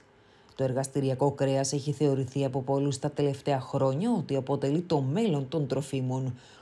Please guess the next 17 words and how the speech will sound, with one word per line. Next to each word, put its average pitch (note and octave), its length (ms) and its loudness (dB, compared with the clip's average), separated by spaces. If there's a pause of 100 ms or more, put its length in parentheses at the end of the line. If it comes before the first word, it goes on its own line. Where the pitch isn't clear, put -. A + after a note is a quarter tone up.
(180)
Ωστόσο, D4 360 -2
μια C4+ 240 2
ομάδα A#3 320 4
επιστημόνων, G3+ 800 4
σε G3 160 2
έρευνα D3+ 360 2
που D#3+ 180 -4
δημοσιεύθηκε D#3 880 2
στο B2+ 200 -2
περιοδικό C3+ 580 2 (100)
Scientific C3 800 -2
Reports, A#3 420 6 (360)
εκτιμά C3+ 500 0
ότι B2 180 -2
το C#3+ 260 2
κρέας C#3 460 2
πίθωνα D#3+ 560 0